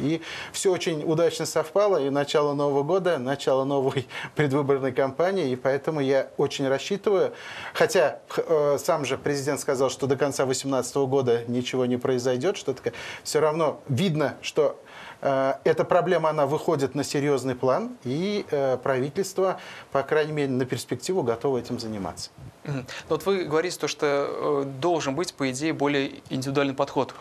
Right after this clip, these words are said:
Speaker 1: Совершенно верно.
Speaker 2: С другой стороны, э, на ваш взгляд, э, вот этот индивидуальный подход, он не приведет ли к каким-то злоупотреблениям со стороны налоговой?
Speaker 1: Супер вопрос, супер вопрос. Я объясню. Что-то, то есть индивидуальный, э, он имеется в виду с точки зрения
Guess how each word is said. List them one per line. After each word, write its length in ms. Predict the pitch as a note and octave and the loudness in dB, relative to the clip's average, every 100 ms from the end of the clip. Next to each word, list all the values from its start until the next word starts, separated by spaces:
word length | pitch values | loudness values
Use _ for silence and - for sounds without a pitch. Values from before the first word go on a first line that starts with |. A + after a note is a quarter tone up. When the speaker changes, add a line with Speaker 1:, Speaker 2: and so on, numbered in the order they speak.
| - - | -18 -8
Speaker 1:
Совершенно 460 | - E3 - E3+ | -2 -2 0 0
верно. 300 | C#3+ A#2+ G#2+ | 0 0 -2
Speaker 2:
С 80 | C3+ | -4
другой 300 | D#3 E3 E3+ | -2 2 0
стороны, 580 | - D3+ D3+ G#3 A#3+ - - - - - | 2 0 2 0 0 -4 -10 -20 -18 0
э, 540 | D#3 D3+ D3 C#3+ C#3+ D3 | 4 6 6 4 2 0
на 200 | D#3 E3 | 2 4
ваш 200 | D#3+ C3 | 2 0
взгляд, 420 | C3+ C3+ B2 - - - - | 0 0 0 -4 -18 -20 -8
э, 340 | - C#3+ C#3 C#3 | 0 4 4 2
вот 160 | C#3+ F3 | 0 0
этот 260 | E3+ C#3+ - | 0 -2 -2
индивидуальный 480 | D3 D3+ E3 D#3+ | -2 2 2 0
подход, 520 | D3 D3+ - F#3+ - - D#3 | 0 -2 0 -2 -2 -6 -2
он 360 | E3 E3 D3+ - D3 | 0 0 0 0 0
не 140 | D#3 | 0
приведет 400 | D#3 D#3 D#3+ G#3 | 0 -2 0 -2
ли 80 | D#3 | -4
к 40 | |
каким-то 380 | C#3 F3 D3+ D3+ | -4 -6 0 0
злоупотреблениям 800 | C3 D#3+ D3+ D#3 D3+ E3+ G#3 D#3+ | 2 0 0 -2 -2 0 -2 -2
со 100 | - | -6
стороны 260 | D3 D3 D#3+ | -4 0 2
налоговой? 600 | E3 D#3 C3+ B2+ B2 A#2+ - - - | 4 4 2 0 -2 -6 -18 -20 -14
Speaker 1:
Супер 380 | - D#3+ C#3+ B2 | -4 -2 0 0
вопрос, 380 | A#2+ - G2 | -2 -4 -6
супер 380 | - - C#3+ A#2 | -8 -10 -4 -2
вопрос. 260 | A2 G#2 G#2+ | -2 -6 -2
Я 140 | D#3 | -2
объясню. 480 | - D3 D#3+ - G#2 - - - | 0 -2 -4 -6 -8 -8 -14 -12
Что-то, 480 | - F3 D3+ C#3+ B2 | -4 -2 0 0 0
то 100 | C#3 | 0
есть 180 | C3+ - | -2 -2
индивидуальный, 680 | D#3+ D#3 D#3+ G3 G3 D#3+ - | -4 -2 0 0 0 -2 -4
э, 300 | D3 C#3+ C#3 | -2 0 0
он 180 | D#3 D#3 | -2 -4
имеется 340 | D3+ E3 E3 C3+ | -2 -2 -4 -4
в 60 | |
виду 120 | C#3+ | -4
с 60 | D3+ | -4
точки 320 | - C#3 - | -4 -4 -4
зрения 460 | B2 C3+ C#3 C#3+ | -2 0 0 -2